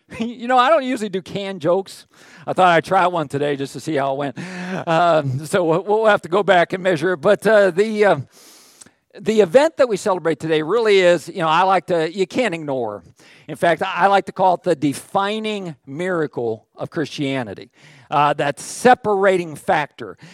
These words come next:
Every other group that you wanna list and you say, "Boy, they had a great religious leader and they have a great following," or whatever like that.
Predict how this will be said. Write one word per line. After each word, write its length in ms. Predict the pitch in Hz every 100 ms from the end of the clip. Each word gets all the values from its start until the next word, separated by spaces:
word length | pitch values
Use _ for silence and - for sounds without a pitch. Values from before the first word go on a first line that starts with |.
| 160
Every 360 | 196 220 226 220
other 300 | 214 208 180
group 380 | 139 165 190 -
that 260 | 170 -
you 60 | 165
wanna 240 | 180 175
list 340 | 165 185 175 -
and 100 | 170
you 60 |
say, 160 | 139 196
"Boy, 220 | 180 185
they 120 | 175
had 120 | 190 175
a 40 |
great 240 | 151 180 175
religious 500 | 170 175 180 175 -
leader 300 | 175 156 160
and 80 | 151
they 60 |
have 100 | 165
a 60 | 175
great 200 | 170 160
following," 560 | - 190 185 175 170
or 60 | 160
whatever 320 | 165 160 156
like 240 | 160 156 -
that. 260 | 160 127